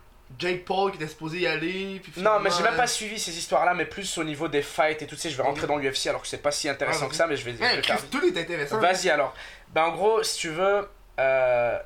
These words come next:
Speaker 2: il y a eu beaucoup de polémiques, comme quoi ils ont condamné par exemple un fighter. Lui,
Speaker 1: Mhm.
Speaker 2: ils disent, t'as pas le droit de faire ça. Et un autre qui fait ça,
Speaker 1: C'est
Speaker 2: ils
Speaker 1: celui
Speaker 2: disent
Speaker 1: qui a fait un truc avec l'autobus, ça ?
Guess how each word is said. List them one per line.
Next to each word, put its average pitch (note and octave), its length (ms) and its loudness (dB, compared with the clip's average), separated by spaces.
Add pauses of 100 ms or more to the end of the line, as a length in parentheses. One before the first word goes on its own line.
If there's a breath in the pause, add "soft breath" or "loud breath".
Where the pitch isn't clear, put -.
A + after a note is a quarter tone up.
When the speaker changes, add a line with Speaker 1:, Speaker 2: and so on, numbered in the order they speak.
(140)
Speaker 2:
il C#3+ 80 -12
y D#3+ 40 0
a - 20 0
eu E3+ 100 -2
beaucoup F3 280 -8
de F#3 40 -12
polémiques, D#3 540 -4
comme - 180 -4
quoi F3+ 140 2
ils C#3+ 160 0
ont C3+ 80 4
condamné D3 480 2
par C#3 160 -2
exemple C3+ 320 0
un B2+ 80 2
fighter. C3+ 440 -2 (280 loud breath)
Lui, F3+ 140 -4
Speaker 1:
Mhm. G#3 60 2
Speaker 2:
ils C#3+ 40 -6
disent, D3+ 160 -8
t'as D3+ 100 2
pas C#3+ 120 2
le D3 60 0
droit C#3+ 140 4
de - 60 -8
faire C3+ 180 -2
ça. E3 320 2 (240 loud breath)
Et C3 140 0
un C3+ 80 -2
autre D#3+ 180 -6
qui C#3+ 120 -12
fait C#3+ 120 -4
ça, D#3 120 -2
Speaker 1:
C'est D#3 60 2
Speaker 2:
ils - 40 0
Speaker 1:
celui G#3+ 120 2
Speaker 2:
disent A3+ 80 0
Speaker 1:
qui G#3+ 80 2
a - 40 0
fait F3+ 120 -4
un E3+ 60 -2
truc G3 140 -2
avec F#3+ 140 0
l'autobus, D#3 440 -8
ça ? A#3+ 60 -8